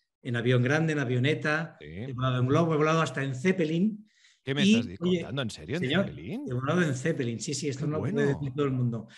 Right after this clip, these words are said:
Speaker 1: Y te voy a decir una cosa, que yo, eh, no sé si lo he contado alguna vez en el podcast, pero he saltado en paracaídas y me ha fallado el paracaídas. Estoy aquí, como se
Speaker 2: ¿Qué
Speaker 1: puede
Speaker 2: me
Speaker 1: ver,
Speaker 2: estás contando? ¿De
Speaker 1: pero,
Speaker 2: verdad?
Speaker 1: <laughs> o sea, que a mí lo de volar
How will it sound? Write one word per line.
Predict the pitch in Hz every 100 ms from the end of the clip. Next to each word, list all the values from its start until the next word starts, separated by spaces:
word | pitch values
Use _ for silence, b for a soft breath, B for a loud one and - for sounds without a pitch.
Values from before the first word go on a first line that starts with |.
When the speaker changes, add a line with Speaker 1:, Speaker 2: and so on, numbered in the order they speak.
| B B B B
Speaker 1:
Y | 160 139 135
te |
voy | 147
a |
decir | 190 208
una | 185
cosa, | 180 185 156
que | 135 135
yo, | 160 190 214 - -
eh, | 156 147 139
no | 143
sé | 156
si | - 160
lo |
he | 165
contado | 160 151 147
alguna | 143 143
vez | 143 131
en |
el | 131 127
podcast, | 135 170 - 147 165 - _ _ -
pero | 147 170 180
he | 160
saltado | 135 151 151 170
en |
paracaídas | 170 151 139 143 160 156 185 - _ _ _ _ _ _
y | -
me | 135 160
ha |
fallado | 185 160
el | 185
paracaídas. | 190 139 131 160 131 - -
Estoy | - 135
aquí, | 139 131 180
como | 185 127
se | 127
Speaker 2:
¿Qué | 127
Speaker 1:
puede | 135
Speaker 2:
me | 143
Speaker 1:
ver, |
Speaker 2:
estás | 135 123
contando? | 120 123 123 127 104 -
¿De | -
Speaker 1:
pero, | 143
Speaker 2:
verdad? | 123 - 226
Speaker 1:
<laughs> | - - - - -
o |
sea, | 139 156
que | 151
a |
mí | 143 170
lo | 190
de | 180
volar | 160 165 196 214